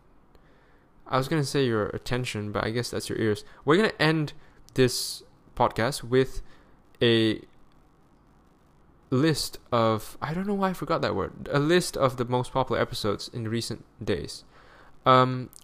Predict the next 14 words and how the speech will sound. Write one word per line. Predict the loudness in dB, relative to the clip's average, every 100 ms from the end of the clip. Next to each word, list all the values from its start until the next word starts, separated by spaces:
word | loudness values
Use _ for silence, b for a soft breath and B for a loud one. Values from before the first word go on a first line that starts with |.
| -2
Resilience | 2 4 6 6 6 4 -2
is | -2 -4
Key | -6 -4 -4 -6
from | -6 -4
five | 2 2 2
days | -2 -2
ago. | -6 -4 0
That's | 0 0 -10 -4
pretty | -2 0
fucking, | -2 -4 -4 -8 -10 -14 b b b 2
that's | 2 4
going | 4 4 6
up. | 4 2 -20 b b b -6
Uh, | 2 4 6 6 4